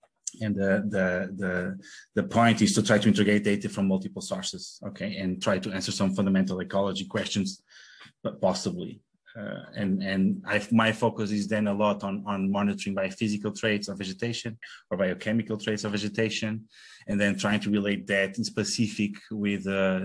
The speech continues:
nature-oriented solutions. And that's why we have a focus on the, uh, Ostwaarsplassen, which is a, a nature park here in the Netherlands. And, uh, that's a Google map, a terrible Google Maps, uh, crop, uh, uh, and the, the nature park is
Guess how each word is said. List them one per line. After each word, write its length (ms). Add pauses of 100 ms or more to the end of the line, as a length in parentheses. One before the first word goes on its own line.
(140)
nature-oriented 1120
solutions. 560
And 100
that's 220
why 220
we 80
have 180
a 60
focus 600
on 200
the, 240 (680)
uh, 240
Ostwaarsplassen, 840 (760)
which 260
is 240
a, 440
a 280
nature 400
park 320
here 180
in 80
the 80
Netherlands. 460
And, 100
uh, 140
that's 220
a 40
Google 280
map, 260
a 40
terrible 360
Google 240
Maps, 400 (640)
uh, 260 (200)
crop, 320 (100)
uh, 60
uh, 920
and 160
the, 160
the 100
nature 260
park 340
is 260